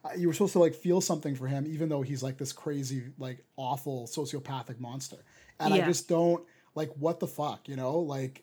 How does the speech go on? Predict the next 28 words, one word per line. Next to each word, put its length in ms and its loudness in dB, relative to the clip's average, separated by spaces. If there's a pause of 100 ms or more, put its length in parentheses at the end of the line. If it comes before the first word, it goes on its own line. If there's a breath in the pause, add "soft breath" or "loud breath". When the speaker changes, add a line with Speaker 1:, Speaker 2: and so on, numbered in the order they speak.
(120)
Speaker 1:
there's 200 -4
comic 420 -4
book 280 0
logic 520 2
for 240 -4
morals 460 0
and 100 -2
stuff, 240 -2
and 80 -6
then 60 -6
there's 180 -8
that. 260 -10 (320)
Speaker 2:
Yeah. 420 4
Speaker 1:
Um, 200 -8 (140)
so 240 2
I 80 4
just, 200 2
I 100 -2
couldn't 220 2
really 200 4
get 220 0
on 160 -4
board 260 -4
with 140 -12
that, 180 -14
with 180 -8
that 220 -10
shit. 280 -10